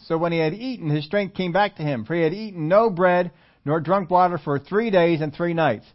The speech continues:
If you had no water, you're already sick, and no water for three days, what kind of condition are you in? You are in really bad shape. So you gotta take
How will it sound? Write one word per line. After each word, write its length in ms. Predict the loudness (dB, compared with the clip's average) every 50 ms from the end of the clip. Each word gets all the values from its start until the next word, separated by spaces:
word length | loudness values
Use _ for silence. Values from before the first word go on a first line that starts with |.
| _ _ _ _ _ _
If 120 | -8 -4 -4
you 140 | -2 0
had 240 | 2 4 4 4 2
no 400 | 0 0 2 2 4 4 4 2
water, 400 | 2 2 4 4 4 4 4 2
you're 180 | 0 2 4 4
already 260 | 4 4 4 2 -2
sick, 340 | -2 -2 -2 -2 -2 -2 -8 _ _ _ _ -8
and 180 | -6 -4 0
no 160 | 0 2 2
water 380 | 2 2 4 4 4 4 2 0
for 120 | -4 -6
three 240 | -6 -6 -4 -2 -2
days, 240 | 0 0 0 0 -2
what 140 | -4 -4 -4
kind 160 | -2 -2 -2
of 60 | -2
condition 400 | -4 -4 -4 -4 -4 -4 -2 -2
are 100 | 0 0
you 200 | 0 -2 -2 -2
in? 200 | -2 -4 -4 -8 -12 _ _ _ _ _ _ _ _ _ _ _ _ _ _ _ _ _ _ _ _ _ _ _ _ _ _ _ _ _ _ _ _ _ _ _ _ _ _ _ _ _ _ _
You 180 | -2 0 2 4
are 160 | 4 4 2
in 260 | 0 -2 -4 -4 -4
really 560 | -2 0 2 2 2 2 2 2 0 -2 -6 -12 _ _ _ -18
bad 640 | -4 0 2 4 4 6 4 4 2 2 -2 -8 -12 _ _ _ -20 -16 -6
shape. 300 | -2 -2 -2 -2 -4 -8 _ _ _ _ _ _ _
So 120 | -6 -4
you 200 | -2 0 0 4
gotta 260 | 6 6 6 6 4
take 340 | 6 6 6 6 4 2 -6